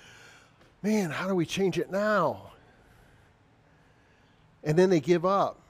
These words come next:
and they get discouraged, and they get frustrated, they get tired, and they get worn out. And,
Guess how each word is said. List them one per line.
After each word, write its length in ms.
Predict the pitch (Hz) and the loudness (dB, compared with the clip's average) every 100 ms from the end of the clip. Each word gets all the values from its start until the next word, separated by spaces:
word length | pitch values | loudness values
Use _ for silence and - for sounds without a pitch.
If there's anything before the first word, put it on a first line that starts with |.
| - - | -20 -10
and 100 | 139 | -6
they 80 | 143 | -4
get 160 | 139 135 | -6 -8
discouraged, 720 | 117 - 196 185 139 110 117 | -14 -2 0 2 -2 -4 -8
and 80 | 127 | -8
they 80 | |
get 120 | 117 110 | -8 -14
frustrated, 840 | - 202 180 - 160 131 117 113 | -4 -2 -2 -2 0 0 -2 -4
they 120 | 135 | -6
get 160 | 123 - | -6 -12
tired, 600 | - 196 185 160 113 117 | -10 -4 -2 -2 -4 -4
and 120 | 123 | -2
they 80 | 123 | -4
get 140 | 135 | -6
worn 380 | 139 185 190 180 | -4 0 2 2
out. 400 | 190 170 - - | 0 0 -4 -6
And, 300 | 139 127 | -4 -4